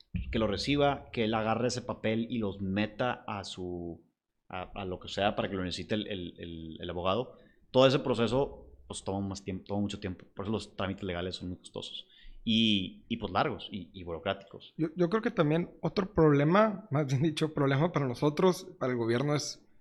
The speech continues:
Speaker 2: es magia, es lo mejor que le puede haber pasado, ¿no? Es que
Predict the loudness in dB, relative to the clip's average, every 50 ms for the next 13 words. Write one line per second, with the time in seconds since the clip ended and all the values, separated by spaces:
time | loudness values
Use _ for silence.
0 | _ _ _ -10 _ -4 -4 -4 -4 -4 0 2 2 2 2 2 4 4 6 6
1 | 4 2 0 -4 -6 -4 -4 -2 -2 -2 -2 -2 -4 -2 -2 -4 -4 -2 0 2
2 | 2 4 2 0 0 -4 -8 -6 -2 0 0 2 2 0 0 0 -2 -4 -6 -10
3 | -20 -20 -20 -20 -20 -20 -20 -20 -20 _ _ _ 0 0 0 0 2 4 6 8
4 | 8 6 4 2 -6 -16